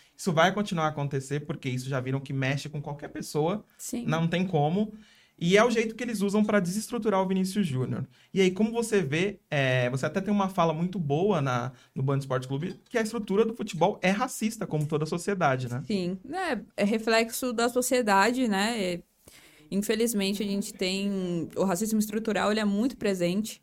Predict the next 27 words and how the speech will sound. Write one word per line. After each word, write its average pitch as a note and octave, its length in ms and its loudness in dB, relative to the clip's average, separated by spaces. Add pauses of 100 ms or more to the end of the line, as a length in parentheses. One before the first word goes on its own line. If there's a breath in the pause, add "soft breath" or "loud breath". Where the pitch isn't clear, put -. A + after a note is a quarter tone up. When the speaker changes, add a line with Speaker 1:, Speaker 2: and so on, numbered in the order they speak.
(300)
Speaker 2:
dentro E3+ 340 -2
do, D#3+ 220 -2
do, D#3 280 -4
do D#3+ 120 -8
mundo E3 220 -6
esportivo, F3 540 -6
do D#3+ 100 -8
futebol, D#3+ 640 -2 (240 loud breath)
da F3 200 4
origem, B3 840 2 (100)
lá F#3 400 0
da D#3+ 220 -2
década E3+ 580 0 (260 loud breath)
de E3+ 280 -2
quando A3 440 2
surgiu A3 440 4
o - 20 2
futebol, G#3 680 2 (360 loud breath)
até A#3 420 0
os E4+ 80 4
dias G4 160 2
de F#4 120 0
hoje. A#3+ 460 0 (200)
É, - 180 -4 (280)
é A3+ 220 6
você D4+ 420 2
olhar, C4 640 6